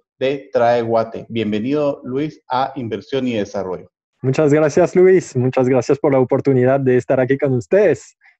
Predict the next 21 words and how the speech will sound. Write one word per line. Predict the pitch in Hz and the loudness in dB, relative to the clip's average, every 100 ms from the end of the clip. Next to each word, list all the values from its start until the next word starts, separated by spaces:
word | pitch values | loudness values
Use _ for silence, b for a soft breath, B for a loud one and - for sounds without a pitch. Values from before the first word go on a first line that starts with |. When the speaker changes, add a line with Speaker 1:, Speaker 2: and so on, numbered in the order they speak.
| _ | _
Speaker 2:
Pues | 123 117 135 | -2 -2 -4
un | |
gran | 123 131 139 | -2 -2 0
gusto | 139 151 | 0 2
de | 143 | 0
poder, | 139 127 127 123 | 0 0 0 0
eh, | 107 98 | -2 -4
presentar | 123 117 113 123 | -6 -6 -4 -4
a | 113 | -4
Trae | 117 113 | -2 -2
Guate | 107 110 117 120 117 104 92 _ _ - | -2 -4 -4 -4 -4 -6 -10 _ _ -18
en | 127 113 | -12 -12
esta | - | -8
oportunidad. | 127 127 123 131 113 147 185 _ _ _ _ _ _ _ _ _ _ _ _ _ | -8 -6 -6 -6 -6 -8 -10 _ _ _ _ _ _ _ _ _ _ _ _ _
Speaker 1:
Muchas | 120 120 120 | -8 -2 0
gracias, | 113 117 117 | 0 -2 -4
Luis. | 101 98 B B - | -4 -6 B B -10
Antes | 160 170 170 | -8 -6 -6
de | 139 | -4
la | 117 | -4
pandemia, | 107 104 120 135 135 135 120 - | -6 -6 -6 -4 -6 -6 -8 -12